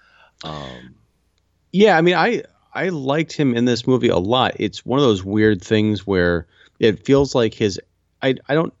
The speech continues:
Speaker 2: know if they shot this movie sequentially. Most r-, movies are shot kind of out of sequence, but
Speaker 1: Right.
Speaker 2: it felt like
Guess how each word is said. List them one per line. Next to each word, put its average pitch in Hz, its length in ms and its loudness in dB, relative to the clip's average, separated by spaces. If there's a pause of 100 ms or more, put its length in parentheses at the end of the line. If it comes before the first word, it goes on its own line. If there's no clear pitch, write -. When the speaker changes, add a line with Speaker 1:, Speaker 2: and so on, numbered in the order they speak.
(380)
Speaker 2:
know 120 220 0
if 117 80 -4
they 101 140 0
shot 101 320 -4
this - 180 -12
movie 95 160 -4
sequentially. - 720 -4
Most 95 320 -6
r-, 95 160 -10
movies 98 400 -2
are 82 120 -2
shot - 340 -2
kind 87 180 -4
of - 140 -8
out 92 160 -2
of 101 80 -4
sequence, 123 540 -2 (260)
but 104 140 0
Speaker 1:
Right. 107 60 6 (100)
Speaker 2:
it - 60 -12
felt - 400 0
like 104 300 0